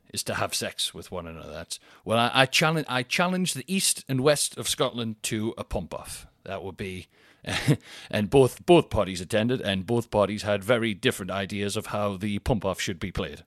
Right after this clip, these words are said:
It was, <laughs> it was a fiasco. And thus concludes the one and only pump off between East and West Coast Scotland. And speaking of Scotland, somebody else got in touch saying, "Glasgow here.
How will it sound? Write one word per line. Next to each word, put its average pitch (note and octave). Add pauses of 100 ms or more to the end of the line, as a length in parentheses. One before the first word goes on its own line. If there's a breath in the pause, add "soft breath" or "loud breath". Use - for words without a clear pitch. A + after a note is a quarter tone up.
It G#2
was, F#2+
<laughs> -
it B2
was A2+
a F#2
fiasco. -
And G2
thus A#2+
concludes C3
the G#2+
one A2+
and C3
only C3
pump G2
off -
between F#2+
East -
and G2
West G#2+
Coast D#2+
Scotland. - (100)
And A2
speaking F#3+
of G2
Scotland, A#2
somebody C3+
else D#3+
got G2
in F#2+
touch -
saying, G#2
"Glasgow C#3+
here. G2+